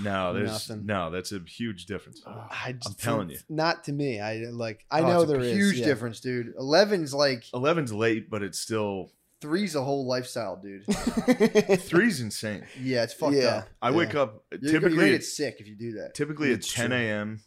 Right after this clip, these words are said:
Speaker 1: and then lay in bed and look at my phone until I have to pee.
Speaker 3: Nice.
Speaker 1: And then I get out and go get coffee. And then I play video games for four hours.
Speaker 3: Nice.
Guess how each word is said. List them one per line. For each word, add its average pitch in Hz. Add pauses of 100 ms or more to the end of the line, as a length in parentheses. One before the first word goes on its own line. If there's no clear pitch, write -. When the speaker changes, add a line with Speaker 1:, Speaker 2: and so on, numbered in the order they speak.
(460)
Speaker 1:
and 104
then 101
lay 101
in 98
bed 95
and 92
look 92
at 95
my 92
phone 90
until 90
I 87
have 87
to -
pee. 80
Speaker 3:
Nice. 80 (260)
Speaker 1:
And 95
then 92
I 92
get 90
out 87
and 85
go 90
get 85
coffee. 85
And 90
then 98
I 98
play 101
video 95
games 90
for 85
four 110
hours. 98
Speaker 3:
Nice. 73